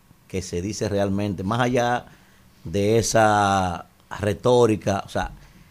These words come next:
en los círculos de discusión real de política exterior, ¿verdad?, de abordaje de la problemática geopolítica a nivel global de diferentes temas, ¿cómo nos visualizan a nosotros los dominicanos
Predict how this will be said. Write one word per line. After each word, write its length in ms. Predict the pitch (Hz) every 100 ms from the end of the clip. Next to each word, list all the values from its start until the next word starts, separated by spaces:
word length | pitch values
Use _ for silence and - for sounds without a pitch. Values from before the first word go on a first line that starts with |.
| _ -
en 120 | 123
los 160 | 127 123
círculos 540 | - 180 180 170 151
de 60 | 135
discusión 560 | - 117 101 131 139 147
real 420 | 110 110 110 95
de 80 | 98
política 640 | - 101 135 143 127 113
exterior, 640 | 101 - 95 101 113 143
¿verdad?, 340 | 120 107 151 180 - - -
de 160 | - 104
abordaje 500 | 104 101 95 120 131
de 60 | 120
la 100 | 110
problemática 680 | 104 101 98 113 113 110
geopolítica 720 | 98 107 90 95 110 110 120 98
a 40 |
nivel 300 | 92 92 107
global 340 | 107 104 110
de 80 | 113
diferentes 480 | 107 95 95 104 98
temas, 300 | 127 131 135 _ _ _ _ _ _ _ _ _
¿cómo 300 | - 185 180
nos 120 | 151
visualizan 520 | 131 101 104 107 117
a 40 | 104
nosotros 320 | 90 101 107
los 140 | 98
dominicanos 760 | 92 92 92 90 98 95 90 -